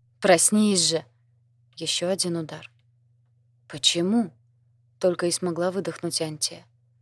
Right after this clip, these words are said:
Лицо Ардиона дрогнуло, сминаясь некрасивой судорогой,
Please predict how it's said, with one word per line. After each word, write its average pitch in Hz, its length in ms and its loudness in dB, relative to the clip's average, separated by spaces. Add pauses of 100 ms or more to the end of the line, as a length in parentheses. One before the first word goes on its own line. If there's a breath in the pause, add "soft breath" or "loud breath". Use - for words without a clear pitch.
(180)
Лицо 175 320 -2
Ардиона 170 460 -4
дрогнуло, 170 500 -4
сминаясь 165 560 -4
некрасивой 160 500 -4
судорогой, 170 540 -4